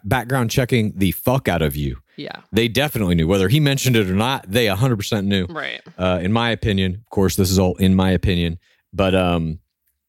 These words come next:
Speaker 1: we saw him skate away from this pretty much unscathed. I
Speaker 2: Mm-hmm.
Speaker 1: wonder if Teresa has questions about it now, but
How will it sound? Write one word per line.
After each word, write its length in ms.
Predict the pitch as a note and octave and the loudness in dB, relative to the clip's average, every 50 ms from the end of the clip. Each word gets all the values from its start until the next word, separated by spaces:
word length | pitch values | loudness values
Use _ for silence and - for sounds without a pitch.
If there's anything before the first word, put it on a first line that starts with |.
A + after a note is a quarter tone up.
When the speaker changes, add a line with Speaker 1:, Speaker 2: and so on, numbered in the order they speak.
| _ - | _ -4
Speaker 1:
we 180 | F#2+ G#2 G#2 G2 | -2 0 0 0
saw 220 | - - A#2 A#2+ | 0 0 0 0
him 120 | C#3+ C#3 A#2 | 0 -2 -2
skate 520 | - - - - - - B2 C3+ C#3+ - - | -4 -6 -8 -6 -2 0 2 2 2 2 2
away 240 | A#2 A#2+ C3+ C#3+ | 2 2 4 2
from 280 | E3 - - G#3+ F3 C#3 | 0 0 -2 -2 0 2
this 200 | G#2 F2 - - | 0 0 -2 -4
pretty 360 | _ - - - C3+ D3+ F3 F3+ | _ -8 -2 0 2 2 2 2
much 320 | F3+ F3 F3 E3 - - - | 2 0 0 -2 -6 -6 -4
unscathed. 760 | C3 C#3 D3 C#3 - - - C#3+ D3 E3 E3 C3 - - - | -2 -2 0 -2 -4 -4 -2 0 2 2 4 2 2 0 -2
I 180 | E3 E3 F2+ G2 | -4 -2 0 0
Speaker 2:
Mm-hmm. 100 | G2 G#2 | 2 2
Speaker 1:
wonder 260 | A2+ A#2 C3 D3 D3+ | 2 2 2 2 2
if 100 | C#3+ - | 2 0
Teresa 380 | - - C3+ C#3+ C#3+ - - C#3+ | 0 2 2 4 4 2 2 0
has 160 | C#3+ C3+ B2+ | 0 0 0
questions 360 | - C#3+ C3 - - C#3 C3 C#3 | 0 -2 -2 0 -2 -2 -2 0
about 220 | C3+ C#3+ C#3 C#3 | 0 0 0 0
it 80 | A#2+ A#2+ | 0 0
now, 320 | C3 C3 C#3+ D3 B2+ - _ - | -2 -2 -2 -2 -4 -6 _ -8
but 200 | F#2+ G2+ G2+ - | -8 -8 -8 -8